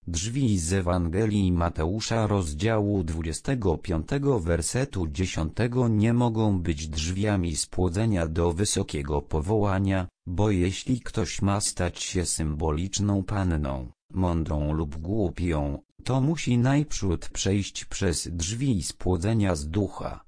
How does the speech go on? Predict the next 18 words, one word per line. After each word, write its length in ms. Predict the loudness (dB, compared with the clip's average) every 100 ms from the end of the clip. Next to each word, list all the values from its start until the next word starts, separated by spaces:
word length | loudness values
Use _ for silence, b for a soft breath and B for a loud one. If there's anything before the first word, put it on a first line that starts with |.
| -10
i 220 | -2 -2 0
prawie 540 | 0 2 2 2 0
w 100 | -2
każdym 560 | -2 -2 0 2 2 2
wypadku 640 | 0 -2 -2 -2 0 0
przeminie 580 | 0 0 2 4 2 0
kilka 460 | -2 -4 0 0
lat, 260 | 2 0 -2
zanim 600 | -2 0 2 2 2 0
taki 440 | -2 -4 -2 -4 -2
będzie 460 | 0 2 2 2
mógł 480 | 2 0 0 -2 -2
przejść 560 | -2 0 0 0 -6 -10
przez 440 | -2 0 0 -2
drzwi 500 | -4 -4 -2 0 2
narodzenia 720 | 2 0 0 0 0 2 2 0
z 140 | -2
ducha, 560 | -2 -2 -2 -10 -10